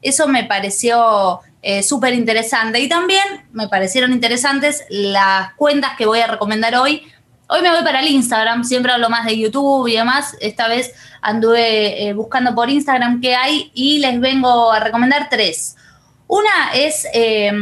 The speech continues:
una sección dentro del Instagram de Filo News que se llama Sexipedia. La pueden buscar con el hashtag Sexipedia.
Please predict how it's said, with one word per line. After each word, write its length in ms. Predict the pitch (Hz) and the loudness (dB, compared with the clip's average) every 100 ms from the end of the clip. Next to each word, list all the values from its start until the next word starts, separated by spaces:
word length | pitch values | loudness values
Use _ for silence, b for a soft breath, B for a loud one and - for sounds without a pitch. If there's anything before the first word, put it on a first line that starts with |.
| 208 - | -4 0
una 160 | 302 | 2
sección 720 | 330 285 - - 330 349 339 - - | 2 0 0 0 2 0 -4 -10 -8
dentro 580 | 233 285 311 320 339 302 | -2 0 2 2 2 2
del 180 | 240 | 2
Instagram 520 | 262 285 294 269 254 226 | 2 2 2 -2 0 -2
de 80 | |
Filo 280 | 220 277 254 | 0 0 2
News 280 | 247 320 359 | 2 2 0
que 120 | - | -2
se 120 | 233 | -2
llama 220 | 226 269 262 | 0 -2 -2
Sexipedia. 840 | - 262 240 208 277 294 302 349 - | -4 -4 -6 -2 0 0 0 -2 -4
La 160 | - 196 | -6 -2
pueden 200 | 233 226 | 0 0
buscar 320 | 208 240 233 | 0 0 -2
con 140 | 226 214 | 0 -2
el 180 | 208 - | -4 -6
hashtag 600 | - 269 - 269 - - | -6 -4 -2 -4 -4 -10
Sexipedia. 800 | - 247 - 220 233 240 262 | -8 -6 -6 -4 -2 0 0